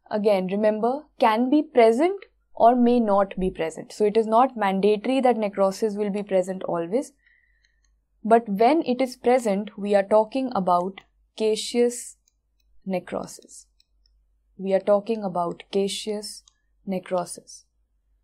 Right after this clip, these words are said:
So if I'm saying that this can either be present or it can be absent, what do I mean? Because the terminology will change. If I say that there is a granuloma and it has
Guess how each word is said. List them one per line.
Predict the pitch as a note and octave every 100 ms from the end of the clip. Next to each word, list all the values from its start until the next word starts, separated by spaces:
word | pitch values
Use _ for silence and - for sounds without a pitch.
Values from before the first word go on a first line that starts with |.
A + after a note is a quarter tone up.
| _ _ _
So | - C#4
if | D4 D4
I'm | F4+ F4
saying | - C#4+ C4 C4+
that | B3 G#3+
this | A3+ B3+
can | - D4 B3
either | A#3 A#3
be | A#3+ A#3+
present | B3 G3 F#3 B3 G4 F#4+ - -
or | G3+ A#3+ B3+
it | A3 G#3
can | G#3 F#3+ F#3+
be | G#3+ F4 - _ _ _ _ _ _ _ _
absent, | - - - - F#3 _ - _ _ _ _ _ _ _ _
what | - G3+ G#3+
do | C4
I |
mean? | A#3+ A#3+ A#3+ A#3 C4 _ _ -
Because | G#3 G#3+ A#3+
the | D#4+
terminology | A#3+ G#3 G#3+ G#3+ G3+ F#3+ F#3
will | F3 E3+
change. | - F3+ F3+ - _ _ _ _ _ B3+
If | C#4
I | E4+ F4
say | D#4 C#4
that | C4 C4+
there | G#3 G#3
is | C4
a | C#4+
granuloma | B3+ A#3 A#3 A3+ A3 A3 A3 -
and | G#3 A3 C4
it | C4+ A#3+
has | A3 A#3